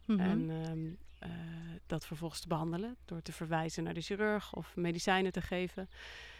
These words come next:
Speaker 2: Eh, en een klein onderdeel van het internist zijn, zijn de hormoonziektes, dus
Speaker 1: Ja.
Speaker 2: de endocrinologie. En dat is bijvoorbeeld schildklierziektes of bijnierziektes of, eh, hypofyse of, eh, suikerziekte.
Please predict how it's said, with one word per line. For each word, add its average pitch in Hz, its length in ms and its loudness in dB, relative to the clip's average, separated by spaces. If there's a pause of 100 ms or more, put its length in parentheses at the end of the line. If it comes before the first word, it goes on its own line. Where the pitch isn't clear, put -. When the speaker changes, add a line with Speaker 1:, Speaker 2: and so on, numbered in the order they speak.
(200)
Speaker 2:
Eh, 170 380 4
en 170 180 4 (200)
een 170 340 4
klein 175 280 8
onderdeel 190 440 10
van 180 140 2
het 175 120 2
internist 170 520 4
zijn, 165 360 4 (280)
zijn 170 160 2
de 170 60 6
hormoonziektes, 208 1000 4
dus 202 100 2
Speaker 1:
Ja. 180 80 6
Speaker 2:
de 175 60 6
endocrinologie. 170 800 2 (500)
En 165 360 4
dat 165 160 0
is 165 100 0
bijvoorbeeld 165 380 0
schildklierziektes 170 1080 2
of 151 160 -8
bijnierziektes 170 1200 4 (100)
of, - 220 -14
eh, 165 60 -8 (120)
hypofyse 160 1000 0
of, - 200 -10
eh, 170 100 -2
suikerziekte. 175 880 6